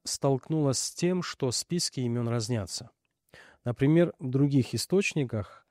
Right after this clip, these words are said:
вообще больше ста имен, спрашивают нас. Потому что на самом деле имен Аллаха не девяносто девять, а гораздо больше.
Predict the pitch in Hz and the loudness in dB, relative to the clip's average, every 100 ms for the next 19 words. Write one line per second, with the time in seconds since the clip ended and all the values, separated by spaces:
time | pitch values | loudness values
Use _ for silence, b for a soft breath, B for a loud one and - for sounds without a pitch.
0 | _ _ 104 123 131 - 180 160 123 135 | _ _ -2 0 2 0 0 2 2 0
1 | - 139 135 - - 117 107 107 - _ | 0 -4 -6 -6 -4 -2 -2 -4 -10 _
2 | _ _ 123 117 98 92 _ _ - - | _ _ -4 -2 -4 -10 _ _ -18 -12
3 | 98 - 92 - 101 - _ _ _ _ | -10 -10 -14 -18 -20 -20 _ _ _ _
4 | _ b b b b b b b b b | _ b b b b b b b b b
5 | b _ 123 147 202 - 160 156 - 190 | b _ -2 2 2 4 4 4 4 2
6 | 160 135 127 170 143 139 139 156 123 117 | 4 2 4 4 4 2 2 2 0 0
7 | 147 151 135 123 160 143 127 123 113 - | 0 0 0 2 2 2 0 0 -2 -4
8 | 110 120 175 156 - - _ - 107 107 | -4 0 0 0 -4 -12 _ -8 -4 -2
9 | 120 120 127 131 117 - | -2 0 2 2 2 -4